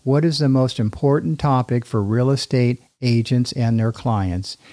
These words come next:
He said, "Insurance. Make sure you have a contingency for insurance." So this is the same gentleman that had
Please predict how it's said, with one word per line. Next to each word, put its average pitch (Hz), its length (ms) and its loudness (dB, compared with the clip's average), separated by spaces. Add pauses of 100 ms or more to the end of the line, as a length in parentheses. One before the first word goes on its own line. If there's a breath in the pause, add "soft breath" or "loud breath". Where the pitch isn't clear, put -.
(100)
He 127 160 0
said, 120 240 0
"Insurance. 110 840 -2 (180 soft breath)
Make 139 240 2
sure 147 200 0
you 135 160 2
have 131 160 0
a 131 60 -2
contingency 131 800 0
for 120 340 0
insurance." 117 1080 -2 (920)
So 135 320 0 (240 soft breath)
this 175 200 0
is 170 160 0
the 131 100 -2
same 170 380 0
gentleman 135 600 2 (1000)
that 127 420 -2
had 123 380 -4